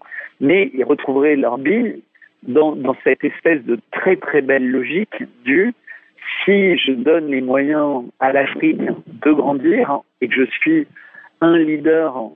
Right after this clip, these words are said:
de, de l'économie et de l'industrie, euh, mondiale, ce qui est le cas de la Chine, j'en tirerai indirectement profit. » Les Chinois, ils sont, euh, ils sont rationnels, hein.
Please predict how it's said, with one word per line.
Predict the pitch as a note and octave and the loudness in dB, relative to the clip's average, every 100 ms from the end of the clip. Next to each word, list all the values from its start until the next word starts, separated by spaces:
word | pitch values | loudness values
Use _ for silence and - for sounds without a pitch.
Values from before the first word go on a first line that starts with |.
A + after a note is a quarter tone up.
| _ | _
de, | B2 C3 C#3 C3 B2+ B2+ | -2 2 4 4 2 0
de | B2+ | 0
l'économie | B2+ - C3+ C3+ C#3+ D3 C#3+ | -2 -2 -2 -2 0 2 0
et | |
de | A#2+ B2 | 2 0
l'industrie, | B2 C3 - - - C#3+ C#3+ | 0 -4 -10 -8 -2 0 2
euh, | B2+ A#2+ B2 B2 B2 B2 A#2+ B2 A#2+ A#2+ | 2 2 2 2 2 0 0 0 0 -2
mondiale, | C3+ C3+ C#3 D3 C#3+ | -2 -6 -2 -2 -2
ce | - | -4
qui | |
est | A#2 | -4
le | A#2 | -2
cas | A#2+ | 0
de | - | 0
la | B2+ | 0
Chine, | - - - C3+ - - - - - - - | 0 -2 -2 -2 -4 -6 -8 -14 -2 0 2
j'en | B3 - - | 0 -2 -4
tirerai | C#3+ - E3+ G3+ - _ | -4 0 0 -2 -8 _
indirectement | F3 E3+ D3+ D#3 - D3 D3 E3+ | 0 2 0 -2 -2 -2 0 0
profit. » | - - - D#3 - _ _ A#2 | -2 -2 -4 -6 -10 _ _ -2
Les | A2 - | 0 0
Chinois, | - C3 D3 D#3 | 0 0 2 2
ils | B2 - | 0 -4
sont, | C#3 C#3 C3+ | -4 0 0
euh, | A#2 A#2 A2+ - - - - _ _ | 0 0 -4 -10 -18 -18 -20 _ _
ils | - B2 A2+ | 0 2 2
sont | - | 0
rationnels, | B2 C3 F3 F#3 F#3+ | 2 2 2 2 0
hein. | C#3 | -2